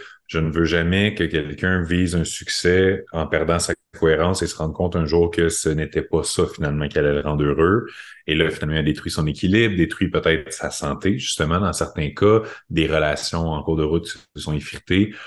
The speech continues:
Fait que c'est de comment, justement, grandir une business, mais en gardant son équilibre puis en restant aligné avec nos valeurs. C'est surtout ce que je fais. Euh, puis, pour parler un peu plus du background, quand j'étais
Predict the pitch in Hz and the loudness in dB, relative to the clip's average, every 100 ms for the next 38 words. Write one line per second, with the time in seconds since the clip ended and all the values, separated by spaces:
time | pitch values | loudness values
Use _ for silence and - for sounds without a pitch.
0 | - - 80 - 76 92 95 107 101 - | -16 -6 -4 -2 0 2 4 2 0 -2
1 | 82 82 82 80 78 87 85 78 73 80 | -2 0 0 -2 -2 0 0 0 0 0
2 | 85 - 78 76 - 78 78 78 76 80 | 0 0 -4 -4 -6 -6 -2 -2 0 -2
3 | 85 78 73 80 80 80 76 73 73 - | -2 -4 -4 -2 -2 0 -2 -2 -4 -2
4 | 78 76 - - - 82 82 82 80 76 | -2 -4 -10 -20 -6 -2 0 0 0 0
5 | 80 73 71 73 80 90 - - - - | -2 0 0 2 0 -2 -6 -18 -12 -6
6 | - 82 - 92 80 - 95 98 107 - | -6 -6 -2 0 0 0 0 0 -2 -4
7 | 80 76 73 73 76 73 - - - 80 | 0 0 0 -2 -2 -4 -10 -2 2 2
8 | 82 87 _ _ 80 - 80 85 85 82 | 0 -4 _ _ -2 0 2 2 0 -2
9 | 92 90 87 76 78 73 82 82 98 98 | -2 -2 -4 -2 0 2 2 2 2 0
10 | - - - _ - 82 80 78 - 87 | -4 -20 -20 _ -4 0 0 0 2 4
11 | 85 - - | 4 2 -6